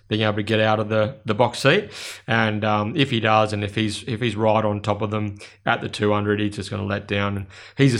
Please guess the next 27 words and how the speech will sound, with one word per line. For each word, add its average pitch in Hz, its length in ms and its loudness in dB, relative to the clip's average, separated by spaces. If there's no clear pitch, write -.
Sizzler 117 200 2
will 113 120 2
make, 123 240 2
as 120 140 0
I 104 40 -6
said, 117 180 0
He's 123 160 2
a 117 60 -2
Sizzler 117 380 -2
will 107 160 -4
launch, 156 580 4
um, 101 720 0
but 101 160 2
I 104 60 2
don't 107 220 0
think 104 120 -4
he's 95 140 -2
gonna 95 160 -4
be 98 80 -4
able 95 140 -2
to 98 40 -6
get, - 400 -6
uh, 101 240 -4
Beads 101 520 -2
over 104 220 2
the 104 140 0
thousand. 143 680 2